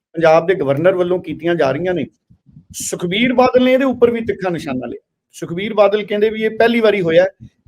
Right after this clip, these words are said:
ਇਹ ਭਗਵੰਤ ਮਾਨ ਦੀ ਸਰਕਾਰ ਦੀਆਂ ਕਮਜ਼ੋਰੀਆਂ ਕਰਕੇ ਇਸ ਤਰ੍ਹਾਂ ਦਾ ਕੰਮ ਹੋ ਰਿਹਾ,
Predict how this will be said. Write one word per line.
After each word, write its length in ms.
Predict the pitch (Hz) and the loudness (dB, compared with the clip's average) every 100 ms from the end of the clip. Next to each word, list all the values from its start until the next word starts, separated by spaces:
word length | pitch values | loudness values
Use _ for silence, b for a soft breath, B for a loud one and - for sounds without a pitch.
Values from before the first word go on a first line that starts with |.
| - | -6
ਇਹ 120 | 233 233 226 | -4 0 0
ਭਗਵੰਤ 400 | 202 165 170 185 | 0 -2 -2 -2
ਮਾਨ 280 | 185 185 185 | 0 0 0
ਦੀ 120 | 190 | -4
ਸਰਕਾਰ 500 | 175 156 151 156 156 | -6 -4 0 0 -2
ਦੀਆਂ 260 | 160 175 175 - | -4 -6 -6 -4
ਕਮਜ਼ੋਰੀਆਂ 680 | 180 165 180 208 240 254 | -2 2 4 4 4 2
ਕਰਕੇ 640 | 247 214 208 - 220 220 - _ _ _ _ _ _ - | 4 2 2 0 0 0 -6 _ _ _ _ _ _ -2
ਇਸ 100 | 208 | -2
ਤਰ੍ਹਾਂ 280 | - 202 202 | 0 0 2
ਦਾ 80 | 196 | 2
ਕੰਮ 220 | - 160 | 0 -2
ਹੋ 200 | 131 135 | -2 2
ਰਿਹਾ, 200 | 180 | 2